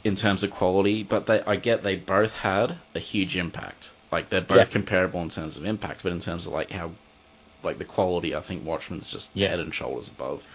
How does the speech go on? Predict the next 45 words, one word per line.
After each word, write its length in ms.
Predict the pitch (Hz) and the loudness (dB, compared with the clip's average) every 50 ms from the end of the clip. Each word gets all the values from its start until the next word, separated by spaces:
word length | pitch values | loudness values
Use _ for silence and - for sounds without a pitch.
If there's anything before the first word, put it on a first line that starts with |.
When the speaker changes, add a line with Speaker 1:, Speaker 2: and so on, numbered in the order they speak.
| - - - - - - - - - | -20 -20 -20 -20 -20 -20 -20 -12 -2
Speaker 2:
Yeah, 280 | 220 226 220 214 196 - | 4 6 8 10 10 8
I 20 | - | 8
Speaker 1:
Yes. 60 | 190 | 8
Speaker 2:
mean, 160 | 190 190 196 185 | 8 8 8 8
sometimes, 720 | - 196 190 185 - 180 165 156 151 139 120 110 - - - - 156 143 | 6 6 4 6 6 8 8 8 6 4 0 -2 -4 -8 -12 -8 -8 -8
uh, 60 | - - - - | -8 -8 -10 -4
I, 120 | 143 147 147 131 - 143 139 135 | 2 4 4 6 6 6 6 6
I 20 | |
see 280 | 127 - - 127 127 120 | 6 4 4 4 4 6
that 220 | 117 107 101 - - | 4 2 2 -2 -4
as 140 | 113 101 101 | -8 -4 0
well. 220 | 110 117 117 107 | 2 4 4 4
Like, 240 | 101 98 101 101 110 | 4 2 2 2 2
you 80 | 113 | 0
know, 60 | 110 113 | 0 0
sometimes, 680 | - - 123 131 120 - 123 120 117 117 117 104 113 | 2 2 2 2 4 4 6 6 6 6 6 4 4
um, 500 | 131 107 107 107 107 107 104 104 104 104 - - - - - | 4 6 6 6 6 6 6 4 4 2 -2 -6 -6 2 4
as 100 | 135 131 | 4 6
you 60 | 127 120 | 6 6
say, 260 | - 131 120 107 92 | 6 8 8 8 6
like, 200 | 95 98 92 - | 4 0 -2 -2
the 120 | - 110 123 | -6 -6 -2
impact 440 | 139 143 135 - 127 104 98 - - | 0 0 0 2 0 -2 -2 -2 -6
is 160 | 101 90 - | -6 -4 -4
huge, 520 | - - - 135 135 135 135 135 127 - | -6 -4 -4 -2 0 2 4 4 6 6
and 220 | 120 107 104 107 104 - - | 6 6 6 4 0 2 2
there's 200 | 123 117 113 107 | 2 2 4 4
nothing 300 | 123 120 - 151 135 117 | 2 2 2 2 2 2
you 80 | 110 | 2
can, 160 | 113 123 117 117 | 2 0 -2 -2
you 80 | 127 123 | -4 0
can't 260 | - 139 131 131 117 | 4 4 4 4 6
take 220 | - 110 101 - | 4 4 4 4
that 160 | - 101 101 | 0 0 0
away 400 | 101 92 98 104 107 113 - - - - | 2 2 4 4 4 2 0 -2 -8 -12
from 320 | - - 123 110 110 110 | 2 4 6 6 6 4
Speaker 1:
Mm. 260 | 110 104 98 90 87 101 - - - - - | 2 2 0 0 -2 -6 -10 -14 -18 -16 -10
Speaker 2:
certain, 480 | - - 156 147 139 143 127 120 110 - - - - - - - | 4 6 8 8 8 6 4 4 2 0 -6 -18 -20 -20 -12 -2
you 100 | - 156 | 4 8
know, 140 | 143 135 131 | 8 8 8
pros 440 | - - 135 131 135 143 156 151 139 | 8 6 6 8 8 8 6 2 2
and, 140 | 135 123 127 | 0 -2 0
and 180 | - 131 123 117 | 0 0 0 4
works. 480 | 120 120 123 143 - - - - - - | 6 8 8 8 8 4 -4 -12 -12 -2
But, 200 | - 143 135 - | -2 -2 -2 -2